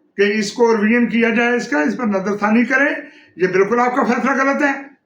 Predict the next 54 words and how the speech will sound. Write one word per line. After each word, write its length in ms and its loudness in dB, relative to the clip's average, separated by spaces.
اور 200 0
یہ 360 4
اللہ 260 0
کے 80 0
دربار 400 0
میں 180 0
آپ 140 -2
کی 80 0
پکڑ 280 0
ہوگی 180 0
اس 180 -10
پر، 160 -10
میں 120 -4
آپ 180 -4
کو 100 -10
وارن 280 -2
کرتا 260 -12
ہوں۔ 140 -18
یقیناً 500 0
میں 220 -2
نے 100 0
جو 140 2
تیس 280 2
سال 220 0
اسلام 400 -2
کی 100 -4
میں 160 -2
نے 60 0
اسٹڈی 380 0
کی 240 2
ہے 60 -2
نا، 140 -4
میں 120 -2
نے 80 -2
اس 80 -2
میں 120 4
یہ 120 2
ڈھونڈا 320 2
ہے 120 0
کہ 40 0
اسلام 340 0
کو 160 -6
کیوں 220 0
بھیجا 300 0
گیا، 260 -2
دین 340 0
اسلام 360 -2
کو 100 -4
ساری 340 -2
کائنات 480 -2
کے 60 -4
لیے 180 -2
کیوں 300 0
بنایا 300 -2